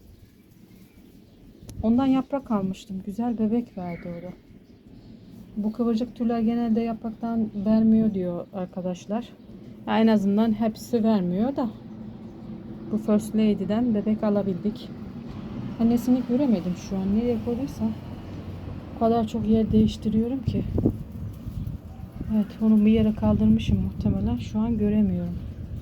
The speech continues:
Neyse bakalım. Bir yere sıkıştırmışızdır.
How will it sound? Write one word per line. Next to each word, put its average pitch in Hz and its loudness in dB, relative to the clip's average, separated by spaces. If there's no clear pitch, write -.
Neyse 277 0
bakalım. 180 -2
Bir 247 -4
yere 196 0
sıkıştırmışızdır. 208 -6